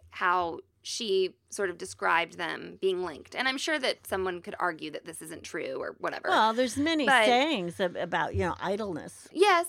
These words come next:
Speaker 1: that's very true. That's very true. Um, that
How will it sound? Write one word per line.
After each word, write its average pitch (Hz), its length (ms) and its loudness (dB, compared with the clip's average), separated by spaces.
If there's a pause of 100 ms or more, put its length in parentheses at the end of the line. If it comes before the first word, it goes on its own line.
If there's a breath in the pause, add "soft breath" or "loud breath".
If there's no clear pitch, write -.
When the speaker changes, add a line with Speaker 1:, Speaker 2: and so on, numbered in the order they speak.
Speaker 1:
that's 381 240 6
very 370 260 2
true. 240 480 4
That's 277 220 -2
very 294 220 -4
true. 302 520 -2
Um, 180 500 2 (220)
that 214 220 -2